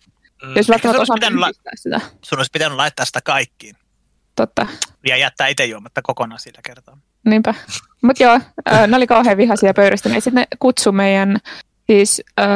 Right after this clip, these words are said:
Speaker 2: kampusturvamiehet sinne. Et, et niinku, et, et täällä on tämmönen hullu muija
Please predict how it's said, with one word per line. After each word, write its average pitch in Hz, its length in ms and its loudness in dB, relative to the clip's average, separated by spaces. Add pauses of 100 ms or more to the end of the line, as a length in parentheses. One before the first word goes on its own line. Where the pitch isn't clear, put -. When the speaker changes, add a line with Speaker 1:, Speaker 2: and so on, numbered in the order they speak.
(120)
Speaker 2:
kampusturvamiehet 202 1600 0
sinne. - 340 -2 (720)
Et, 190 160 0 (400)
et 190 200 0
niinku, 190 220 2
et, 190 160 2
et 196 160 0
täällä 196 220 4
on - 120 -2
tämmönen 208 280 4
hullu 196 240 4
muija 196 340 4